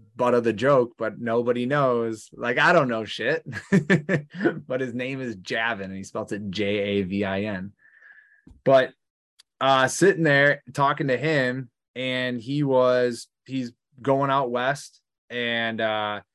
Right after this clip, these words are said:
and he's got all these questions for me. He's a big dog trainer. His daughter dog trains, and that's all they do is run trials and, and all that jazz. But I told him, I was like, "Hey, I actually have this podcast tonight with this guy, Tyler. Check out his podcast, and I'm gonna post this on Monday." So,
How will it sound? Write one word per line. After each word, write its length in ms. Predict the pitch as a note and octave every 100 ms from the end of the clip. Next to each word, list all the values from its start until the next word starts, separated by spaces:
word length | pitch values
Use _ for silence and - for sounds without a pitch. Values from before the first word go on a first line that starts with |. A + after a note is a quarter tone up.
| _ _ _
and 80 | A2+
he's 120 | A#2
got 160 | G#2 A#2+
all 240 | A2+ B2+
these 240 | C3+ C#3 -
questions 420 | C#3 C3 - B2+
for 240 | - C3
me. 140 | C3 C3
He's 140 | B2
a 60 | G2+
big 280 | F2 B2
dog 340 | A2+ A2 A#2 B2
trainer. 460 | B2+ A#2+ B2 B2
His 160 | B2+ A2
daughter 500 | F#2 - G#2 A#2 A#2+
dog 320 | A2+ G#2+ A#2
trains, 500 | A#2 A#2 A#2 A#2 A2+
and 120 | G#2+
that's 180 | G#2+ A2
all 80 | A2+
they 120 | A2
do 160 | G#2 G#2+
is 100 | G#2
run 180 | G#2+ G#2
trials 560 | A#2 G#2 G#2+ G#2+ G#2
and, 300 | G2+ G2 G2+
and 160 | - G#2+
all 140 | G2+
that 200 | G#2 G2 G2
jazz. 360 | G#2 G2+ G2 - _ - _ -
But 100 | A#2
I 80 | A2+
told 380 | - C#3+ D3
him, 200 | C3 A#2+
I 60 | A#2
was 140 | A2
like, 100 | G#2+
"Hey, 140 | G2 C3
I 160 | A#2
actually 220 | A#2 - A2
have 160 | A2
this 200 | G#2 G2+ - _ _
podcast 440 | B2+ C3 A#2+ A#2 -
tonight 140 | A#2
with 80 | G#2+
this 160 | G2
guy, 140 | F#2+ F#2+
Tyler. 420 | A2 C#3 C#3 A#2+
Check 180 | A#2+ A#2
out 120 | A2
his 160 | C#3 D3
podcast, 560 | C#3+ C3 B2 B2+ B2 -
and 160 | B2+ B2+
I'm 100 | A#2+
gonna 140 | A2+
post 280 | G#2 A2+ G#2+
this 160 | G#2+ G2+
on 120 | G2
Monday." 480 | G#2+ A#2 A#2 A2+ A2 _ _ _ _
So, 500 | - A2+ A2 A2